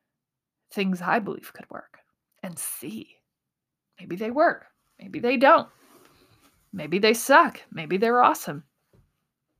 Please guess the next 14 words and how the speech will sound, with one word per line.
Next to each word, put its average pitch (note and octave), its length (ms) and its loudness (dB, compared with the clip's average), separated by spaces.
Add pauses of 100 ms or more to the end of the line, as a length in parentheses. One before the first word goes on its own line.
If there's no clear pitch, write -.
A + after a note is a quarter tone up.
(960)
We G#3 80 -8
won't F#3 340 -2
know F#3 540 -6 (920)
until F3+ 380 -2
we G3 160 -2
go, G#3+ 340 0
right? G#3+ 400 -4 (420)
And A3 260 4
so A3 640 6
that's, - 580 2 (1900)
that's - 300 -14
where G3+ 400 -12 (960)
we G#3 160 -6
went. A3 480 -6